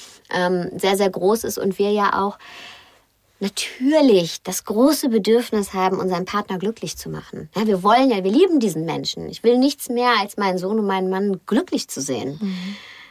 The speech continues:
Speaker 1: Und wir müssen aber auch akzeptieren können, dass wir das manchmal nicht können.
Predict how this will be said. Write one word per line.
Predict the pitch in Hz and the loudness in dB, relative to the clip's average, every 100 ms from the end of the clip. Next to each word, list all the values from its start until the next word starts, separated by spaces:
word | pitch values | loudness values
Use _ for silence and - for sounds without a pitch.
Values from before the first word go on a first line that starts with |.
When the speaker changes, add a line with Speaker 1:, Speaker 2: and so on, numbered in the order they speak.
| _ _ _ _ _ - | _ _ _ _ _ -2
Speaker 1:
Und | 214 226 196 - _ _ _ | 2 2 0 -8 _ _ _
wir | 196 208 | -2 2
müssen | 240 320 - | 2 2 2
aber | 240 233 | 0 2
auch | 214 | 0
akzeptieren | - - - - - 339 302 196 | -2 -8 -12 -12 -4 -2 -2 -4
können, | - 175 165 185 240 359 370 _ _ | -6 -6 -4 -4 -6 -10 -16 _ _
dass | - 202 | -12 -8
wir | 220 | -6
das | 214 - | -6 -4
manchmal | 214 226 - 208 | -4 -4 -4 -4
nicht | 202 | -6
können. | - - 339 175 139 160 | -8 -4 -2 -2 -4 -10